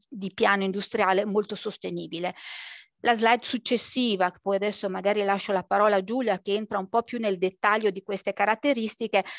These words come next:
dà un po' una sintesi quindi delle tipologie di progetti per la com-, per la, per la parte relativa a use of proceed, la, la parte di sinistra della slide. Nella parte destra vediamo la componente linked che evidenzia proprio il percorso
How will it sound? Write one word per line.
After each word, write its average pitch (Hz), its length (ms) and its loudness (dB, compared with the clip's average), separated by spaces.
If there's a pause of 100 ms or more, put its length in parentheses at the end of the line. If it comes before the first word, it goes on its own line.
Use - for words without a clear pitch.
(100)
dà 220 160 4
un 233 180 2
po' 233 140 6
una 226 200 2
sintesi 208 640 -2
quindi 208 360 -4
delle 190 300 4
tipologie 208 840 2 (300)
di 214 300 -8
progetti 202 880 0
per 208 160 2
la 196 140 2
com-, 196 280 2
per 202 160 0
la, 190 300 4 (160)
per 196 140 0
la 185 100 0
parte 208 400 2
relativa 190 600 -2
a 185 120 0
use 202 240 -2
of 214 80 -4
proceed, 202 520 0
la, 185 140 -2 (120)
la 185 140 2
parte 196 300 0
di 185 120 -6
sinistra 196 480 -4
della 190 240 4
slide. 202 480 4 (380)
Nella 208 180 4
parte 247 360 4
destra 220 380 2
vediamo 214 360 0
la 190 120 -2
componente 233 680 -4
linked 233 480 -2
che 208 100 0
evidenzia 220 480 0
proprio 226 340 -2
il 196 80 -2
percorso 226 800 0